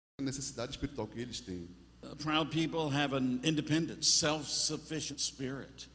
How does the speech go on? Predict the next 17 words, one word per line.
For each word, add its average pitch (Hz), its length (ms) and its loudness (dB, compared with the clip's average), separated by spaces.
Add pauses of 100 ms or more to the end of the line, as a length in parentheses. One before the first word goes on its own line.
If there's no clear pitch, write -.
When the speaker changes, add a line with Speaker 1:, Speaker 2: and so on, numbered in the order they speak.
(220)
Speaker 1:
O 120 340 2 (340)
Os 113 120 -2
orgulhosos 120 380 -2
são 127 120 -4
independentes, 117 480 -2 (120)
são 113 120 -6
egoístas. 104 680 -4 (600)
Speaker 2:
Broken 127 840 -2
people 101 640 -6
have 104 120 -6
a 101 80 -2
dependent 110 920 -4
spirit. 107 360 -2 (520)
They 151 140 4
recognize 110 880 0
their 101 220 -4
need 92 580 -6